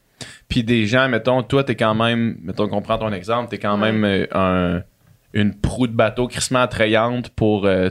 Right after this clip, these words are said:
Speaker 1: tous les musiciens qui voudraient travailler avec un projet comme ça, tu sais. Fait que s'il y en a un qui fait pas, j'imagine que, mais là, je dis pas que c'est ton cas à toi, je dis
Speaker 2: Ouais.
Speaker 1: pas que tu fais ça, là, mais mettons, dans un exemple d'un projet comme celui-là,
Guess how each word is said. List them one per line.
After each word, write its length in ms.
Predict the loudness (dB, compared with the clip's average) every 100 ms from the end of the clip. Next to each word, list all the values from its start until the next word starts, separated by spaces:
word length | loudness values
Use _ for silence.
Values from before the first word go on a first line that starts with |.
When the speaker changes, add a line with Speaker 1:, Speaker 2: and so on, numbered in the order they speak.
| 0
Speaker 1:
tous 220 | -2 0
les 120 | -2 -2
musiciens 760 | -4 -8 -10 -8 -4 -4 -4
qui 320 | -8 -12 -12
voudraient 420 | -6 -2 2 2
travailler 640 | 2 2 2 2 2 2 2
avec 260 | 0 0 0
un 100 | 0
projet 320 | 0 0 0
comme 180 | -2 -2
ça, 220 | -4 -4
tu 80 | -4
sais. 100 | -6
Fait 140 | -4
que 60 | -2
s'il 100 | 0
y 20 |
en 100 | 2
a 40 |
un 100 | 0
qui 80 | 0
fait 140 | -2
pas, 220 | 0 0 0
j'imagine 400 | 0 -2 -2 -4
que, 100 | -4
mais 100 | 0
là, 80 |
je 80 | -2
dis 60 | -2
pas 120 | -4
que 60 | -2
c'est 100 | 0
ton 140 | 0
cas 180 | 2 0
à 40 |
toi, 160 | 0 -2
je 40 |
dis 40 | -2
Speaker 2:
Ouais. 40 |
Speaker 1:
pas 80 | -2
que 60 | -4
tu 80 | -2
fais 140 | -4
ça, 180 | -2 -2
là, 120 | -2
mais 100 | -4
mettons, 380 | -4 -2 -2 -4 -4
dans 220 | -4 -2
un 80 | -2
exemple 380 | -2 -2 -2 -2
d'un 140 | -4
projet 360 | -2 0 0 0
comme 200 | -2 -2
celui-là, 480 | -2 2 2 2